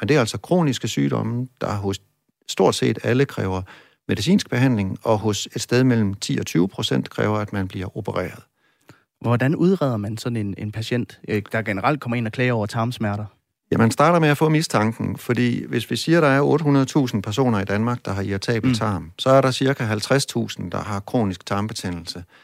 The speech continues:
Speaker 1: Så, så den første vanskelige opgave, det er at finde ud af, hvem er de otte procent af dem med bøvl i tarmen, der faktisk har brug for, øh, en speciallæge i mange år,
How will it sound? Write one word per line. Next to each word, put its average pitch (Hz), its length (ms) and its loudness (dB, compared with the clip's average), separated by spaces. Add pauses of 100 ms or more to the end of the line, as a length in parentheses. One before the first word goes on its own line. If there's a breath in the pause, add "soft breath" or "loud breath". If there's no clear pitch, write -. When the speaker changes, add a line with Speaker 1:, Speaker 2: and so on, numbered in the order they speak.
(280 soft breath)
Speaker 1:
Så, 107 320 2
så - 180 0
den 107 160 0
første 139 360 2
vanskelige 113 380 2
opgave, 110 380 0
det 120 100 0
er 120 80 2
at 123 80 -2
finde 123 160 0
ud 123 100 2
af, 104 440 0
hvem 127 180 4
er 120 140 4
de 120 160 0
otte 110 220 4
procent - 500 -2 (340 soft breath)
af 98 100 0
dem 107 100 4
med 110 140 4
bøvl 107 240 4
i - 20 -6
tarmen, 87 520 -2
der 98 80 0
faktisk 101 360 -2
har - 80 -4
brug 113 200 -2
for, 87 420 -4
øh, 90 140 -14 (260)
en 92 140 -4
speciallæge 92 800 -4
i 127 100 0
mange 104 300 2
år, 127 400 4